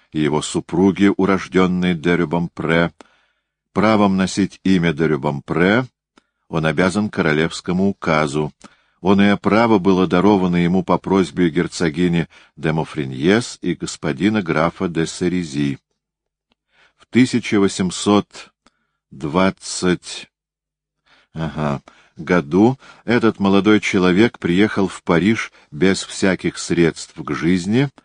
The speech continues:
сопровождая графиню Сикст дю Шатле, в то время госпожу де Баржетон, двоюродную сестру госпожи де Спар. Поступив неблаговидно в отношении госпожи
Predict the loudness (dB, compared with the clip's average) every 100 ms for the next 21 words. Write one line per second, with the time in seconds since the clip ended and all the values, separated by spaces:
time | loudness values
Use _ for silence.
0 | _ _ -6 -4 0 0 0 2 2 2
1 | 2 -2 0 0 2 2 0 -4 -12 -2
2 | 0 0 -4 -14 -20 -20 -8 -4 -2 -4
3 | -8 -6 -4 -2 0 -2 -6 _ _ _
4 | -12 -4 0 0 -2 -6 -4 -4 -2 -2
5 | 0 -2 -2 _ _ -4 -4 -4 -6 -8
6 | _ 0 2 2 -2 -10 _ _ -18 -6
7 | -2 2 2 2 0 -2 -2 -6 -6 -4
8 | -2 -2 -6 -6 -4 -2 -4 -6 -10 -4
9 | -2 -2 -4 _ _ _ _ _ _ _
10 | _ _ _ _ _ -12 -8 -2 4 4
11 | 4 0 0 2 2 4 2 2 0 0
12 | -2 -2 0 0 -2 -6 -4 -2 2 2